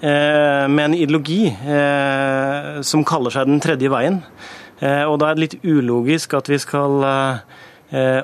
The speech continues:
over lang tid, eh, si at vi kan bare samarbeide til én side. Det må til syvende og sist være de politiske sakene,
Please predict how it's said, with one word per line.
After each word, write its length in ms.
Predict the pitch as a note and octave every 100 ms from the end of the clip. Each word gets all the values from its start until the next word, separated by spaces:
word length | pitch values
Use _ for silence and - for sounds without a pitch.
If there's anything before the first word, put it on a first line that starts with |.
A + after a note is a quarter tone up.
| E3
over 160 | D3
lang 340 | D#3 C#3 D3 D3+
tid, 520 | - D3+ E3+ D3 C#3+
eh, 880 | C#3 C#3 C#3 C#3 C3+ C3 C3 C#3 C#3
si 260 | - C3+
at 200 | C3+ C#3
vi 100 | C#3+
kan 240 | C3+ C#3+ C#3+
bare 380 | C#3 A2 G#2+ A#2+
samarbeide 680 | - A#2+ G#2+ G#2+ A2+ B2+
til 200 | A#2+ B2+
én 280 | C3+ A#2+ B2
side. 420 | B2 C3+ A#2+ F3+ - - - - -
Det 100 | D3
må 260 | C#3+ C3 B2+
til 80 | D#3+
syvende 240 | - C3+
og 80 | C#3
sist 240 | C3+ -
være 240 | C3+ A2+ A2+
de 100 | B2
politiske 640 | - C3 A2+ - - C3+
sakene, 680 | - C#3 A2 - - C#3